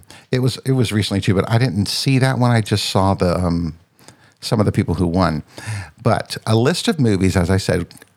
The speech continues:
have been introduced to me through these award shows that I would like to, s-,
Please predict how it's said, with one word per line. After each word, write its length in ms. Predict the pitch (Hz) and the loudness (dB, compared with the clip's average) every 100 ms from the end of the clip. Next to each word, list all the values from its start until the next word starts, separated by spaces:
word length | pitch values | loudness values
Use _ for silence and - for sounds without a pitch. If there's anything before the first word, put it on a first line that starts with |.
| - | -8
have 280 | - 98 90 | -2 -2 0
been 240 | 104 98 | 2 2
introduced 500 | 107 131 135 175 190 - | 2 0 0 -2 0 -2
to 80 | |
me 340 | 101 92 92 95 - - - | 0 2 0 -4 -10 -20 -6
through 220 | 123 127 | 0 2
these 240 | 117 104 | 2 0
award 400 | - 98 131 151 | -2 0 0 0
shows 380 | - 90 92 90 | -2 0 0 0
that 120 | - | -2
I 220 | - 87 | 0 0
would 160 | 110 117 | 0 0
like 220 | 85 82 | -2 -4
to, 240 | - 117 117 - | -2 -2 -2 -8
s-, 180 | - - | -10 -10